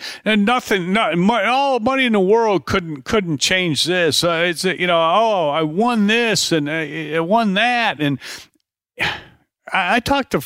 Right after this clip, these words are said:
to friends of mine that play on the P G A Tour, that have played on the P G A Tour, and I'm gonna tell you what they say.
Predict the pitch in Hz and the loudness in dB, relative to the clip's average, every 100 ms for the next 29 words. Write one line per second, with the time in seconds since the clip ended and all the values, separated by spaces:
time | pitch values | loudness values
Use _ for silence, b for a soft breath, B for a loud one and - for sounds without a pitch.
0 | - 175 - 214 226 214 208 214 214 180 | -2 -4 -2 -2 0 0 0 2 0 2
1 | 131 - - 180 220 214 185 - 196 196 | 0 -2 0 2 2 0 -2 -4 -4 -2
2 | 170 185 170 190 190 175 101 147 220 - | 0 0 0 0 2 2 0 0 0 0
3 | 196 185 180 151 190 180 175 165 175 175 | -2 -2 -2 -2 -4 -2 -2 -2 -2 0
4 | 175 254 294 262 226 226 185 180 190 226 | 2 0 0 -2 0 2 2 0 0 0
5 | - 110 80 | 0 -2 -4